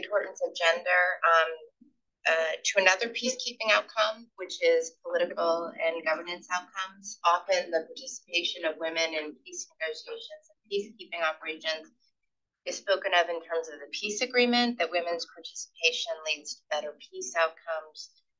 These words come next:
through the inclusion of a rights and victims perspective. But I'd really like to speak specifically to another factor, and that is what peacekeeping operations can do to advance gender equality,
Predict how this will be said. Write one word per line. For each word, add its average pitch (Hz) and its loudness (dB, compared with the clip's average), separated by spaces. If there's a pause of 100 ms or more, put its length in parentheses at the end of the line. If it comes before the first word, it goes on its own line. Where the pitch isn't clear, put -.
through 175 -2
the 165 0
inclusion 165 -4
of 151 0
a 143 -6
rights 147 2
and - -20
victims - -12
perspective. - -2 (480)
But 185 4
I'd 254 2
really 233 0
like 165 2
to 196 -18
speak - -10
specifically 160 -4
to - -12 (120)
another 180 2
factor, 147 0
and 165 -4
that 165 6
is 165 -2
what 151 2
peacekeeping 180 -6
operations 147 -4
can - -18
do - -18
to 147 -12
advance 147 -2
gender 147 -4
equality, - -6